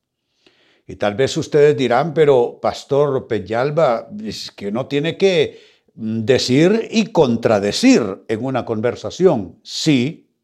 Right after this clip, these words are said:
sí, pero en ese ámbito de respeto donde también se hace válida la posición del otro,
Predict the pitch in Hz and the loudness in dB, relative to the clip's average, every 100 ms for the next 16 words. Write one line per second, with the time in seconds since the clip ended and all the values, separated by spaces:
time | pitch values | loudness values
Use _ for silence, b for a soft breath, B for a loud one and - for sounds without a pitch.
0 | _ _ - - 123 143 160 _ b b | _ _ -14 -4 -2 -2 -8 _ b b
1 | b b b b b b b 160 147 147 | b b b b b b b 2 4 4
2 | 143 185 - 214 202 185 - 170 190 196 | 2 -4 0 2 2 -2 -4 -4 -2 -4
3 | 208 196 165 139 135 - - 180 185 202 | -2 0 0 -2 -4 -6 -4 -4 0 -2
4 | 170 147 131 135 113 139 175 160 185 170 | 0 -2 -2 -2 -4 -2 -4 -4 -4 -4
5 | 175 156 170 190 190 160 127 120 - 104 | -2 -2 -2 -2 -4 -2 -4 -4 -8 -10
6 | - 214 226 131 107 101 - - - | -4 -2 0 0 0 -2 -6 -18 -20